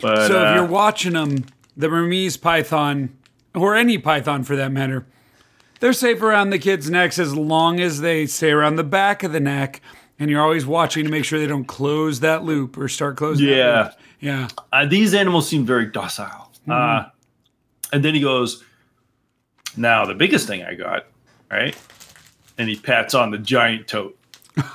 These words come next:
Speaker 1: He's like, "It's this guy right here." Dude, I know we have a picture somewhere,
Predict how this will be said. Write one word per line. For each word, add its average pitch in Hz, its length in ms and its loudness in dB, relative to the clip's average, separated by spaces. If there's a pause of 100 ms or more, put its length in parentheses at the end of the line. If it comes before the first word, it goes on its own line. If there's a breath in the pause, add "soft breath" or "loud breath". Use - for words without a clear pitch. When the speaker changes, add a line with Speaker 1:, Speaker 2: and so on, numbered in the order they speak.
Speaker 1:
He's 113 120 -10
like, - 360 -16 (200)
"It's 98 140 -12
this 131 160 2
guy - 160 -6
right 98 180 -2
here." 101 240 -4 (880)
Dude, 127 380 0 (380)
I 139 120 2
know 170 180 2
we 165 160 2
have 147 160 2
a 123 60 2
picture 135 280 -2
somewhere, 120 540 -2